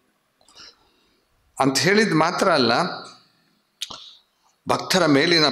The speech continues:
ಪ್ರೀತಿ ಮತ್ತು ಕರುಣೆಯ ಭಾವಾವೇಶದಿಂದ ಆ ಮಾತುಗಳನ್ನು ಉಚ್ಚರಿಸುತ್ತಿದ್ದಂತೆ ಅವರಿಗೆ ಭಾವಸಮಾಧಿ ಉಂಟಾಯಿತು. ಆಧ್ಯಾತ್ಮಿಕ ಶಾಸ್ತ್ರದಲ್ಲಿ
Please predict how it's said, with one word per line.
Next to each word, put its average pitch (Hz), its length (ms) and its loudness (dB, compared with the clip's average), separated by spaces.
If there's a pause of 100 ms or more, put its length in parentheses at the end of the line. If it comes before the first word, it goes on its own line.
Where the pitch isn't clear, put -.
ಪ್ರೀತಿ 156 540 2
ಮತ್ತು 127 300 0
ಕರುಣೆಯ 143 500 0 (180)
ಭಾವಾವೇಶದಿಂದ 139 1080 2 (380)
ಆ 131 140 0
ಮಾತುಗಳನ್ನು 139 680 2
ಉಚ್ಚರಿಸುತ್ತಿದ್ದಂತೆ 135 1300 0 (540)
ಅವರಿಗೆ 98 640 -2
ಭಾವಸಮಾಧಿ 104 1500 -2
ಉಂಟಾಯಿತು. 90 1200 -6 (1080)
ಆಧ್ಯಾತ್ಮಿಕ 131 840 -4 (680)
ಶಾಸ್ತ್ರದಲ್ಲಿ 123 1040 0